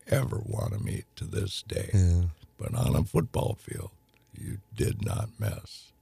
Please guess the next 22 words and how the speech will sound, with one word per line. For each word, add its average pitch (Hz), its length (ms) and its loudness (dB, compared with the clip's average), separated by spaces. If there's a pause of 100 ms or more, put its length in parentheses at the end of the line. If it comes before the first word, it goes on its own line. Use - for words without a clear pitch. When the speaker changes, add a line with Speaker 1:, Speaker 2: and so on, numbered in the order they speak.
(180)
Speaker 1:
with 95 160 -12
Jackie - 560 -14
Smith. - 360 -16
Speaker 2:
Yeah, 92 380 2
I - 40 -2
love 90 220 2
that - 260 -4
line, 62 420 -4
man. 50 300 -4 (240)
Uh, 101 240 6
seventy, 135 600 0
you 123 180 -2
look 226 180 0
at 190 40 4
that 107 180 4
Cardinal 139 400 2
team, 92 560 2 (760)
I 98 80 4
mean, 90 240 6
Deerdorf, 151 480 2 (180)
Conrad 113 460 2
Dobler, 147 560 0